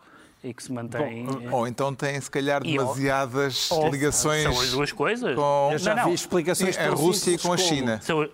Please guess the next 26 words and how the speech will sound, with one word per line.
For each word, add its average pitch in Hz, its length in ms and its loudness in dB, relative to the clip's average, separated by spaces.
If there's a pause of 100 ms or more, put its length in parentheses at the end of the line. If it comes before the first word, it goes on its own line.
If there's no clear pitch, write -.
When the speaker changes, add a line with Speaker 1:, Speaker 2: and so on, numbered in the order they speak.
(120)
Speaker 1:
são - 180 0
Speaker 3:
Eu 170 40 2
Speaker 1:
as - 80 0
Speaker 3:
já 185 60 4
Speaker 1:
du- 170 60 2
Speaker 3:
vi, 165 280 0
já 147 180 0
vi 151 80 -2
explicações 170 480 -2
tão 165 160 -2
simples 175 340 -4
como 131 260 -2
precisas 151 480 -4
de - 40 -16
peças 151 400 -4
para 151 140 -4
os - 80 -4
teus - 240 -6
tanques. 165 420 -4
Speaker 1:
São 156 160 -2
Speaker 3:
Então 180 260 -2
tem 180 220 0
que 175 100 -10
vir 190 140 0
da 185 120 0
Speaker 1:
Sim. 190 40 2